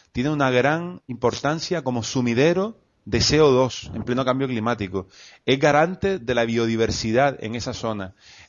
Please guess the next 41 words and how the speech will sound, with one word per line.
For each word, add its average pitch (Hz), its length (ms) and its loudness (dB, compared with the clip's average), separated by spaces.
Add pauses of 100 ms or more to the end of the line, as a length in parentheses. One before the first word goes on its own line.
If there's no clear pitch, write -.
Eh, 117 480 2
los, 123 580 0
eh, 117 360 -2
los 117 260 0
cebos, 156 560 0 (160)
los 113 160 -6
cebadales 135 460 2
que 127 180 -4
hay 147 320 0
en, 107 340 -6
en 113 120 -6
Granadilla 123 560 0 (420)
son - 400 -2
únicos. 156 720 0
Es 104 80 -10
decir, 135 260 0
no 123 80 0
estamos 151 220 0
hablando 160 220 2
de 156 40 0
una 147 120 0
especie 156 360 0
que 120 60 -2
está 147 160 2
repartida 151 500 0
por 135 80 -2
el 123 80 -4
planeta 131 260 -2
Tierra. 143 220 0
Por 113 140 -2
to-, - 120 -10
no, 151 120 -6
no, 196 80 -6
estamos 143 220 -2
hablando 165 160 -2
de - 20 -2
una 151 80 0
especie 151 260 -2
que 131 60 0
está 139 120 0
repartida 147 520 0